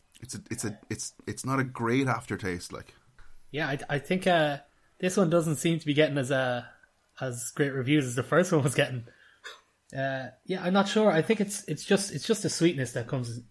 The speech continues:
Speaker 2: comes at the end of it. I'm not a big fan of it. You know,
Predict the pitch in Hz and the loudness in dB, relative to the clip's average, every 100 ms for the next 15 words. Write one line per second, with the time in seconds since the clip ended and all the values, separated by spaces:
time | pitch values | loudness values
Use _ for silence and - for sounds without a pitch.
0 | _ _ _ 151 127 123 123 131 139 110 | _ _ _ -4 -4 -4 -2 0 -2 -4
1 | 107 _ _ _ _ _ _ 139 170 147 | -10 _ _ _ _ _ _ 2 2 4
2 | 143 - 127 123 113 117 - _ _ _ | 2 0 -2 -2 -2 -6 -8 _ _ _
3 | _ _ 131 117 107 | _ _ -2 -2 -4